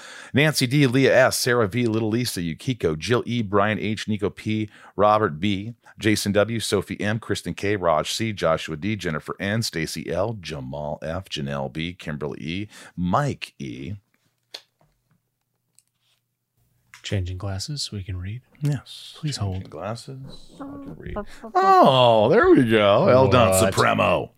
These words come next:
Speaker 1: Ninety-nine more. Santiago M, Chad W, Liam P, Janine R, Maya P, Maddie S, Belinda N, Chris H, Dave H, Sheila G, Brad D, Ray H, Tabitha T, Tom N, Liliana A, Latalia M, Betsy D, Chad L, Marion, Dan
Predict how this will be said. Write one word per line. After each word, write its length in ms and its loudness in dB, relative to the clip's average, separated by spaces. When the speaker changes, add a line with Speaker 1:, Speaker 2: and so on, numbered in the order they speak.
Speaker 1:
Ninety-nine 380 4
more. 260 4
Santiago 560 2
M, 280 0
Chad 340 2
W, 360 0
Liam 320 -2
P, 200 -4
Janine 380 -4
R, 220 0
Maya 320 -4
P, 240 -8
Maddie 380 -4
S, 200 -4
Belinda 440 -6
N, 240 -6
Chris 340 -6
H, 320 -8
Dave 260 -4
H, 160 -14
Sheila 320 -4
G, 260 -6
Brad 400 -2
D, 220 -6
Ray 340 -6
H, 260 -6
Tabitha 360 -4
T, 320 -6
Tom 320 2
N, 240 4
Liliana 480 4
A, 200 0
Latalia 540 2
M, 220 -2
Betsy 320 0
D, 180 -4
Chad 340 0
L, 180 2
Marion, 580 -4
Dan 400 0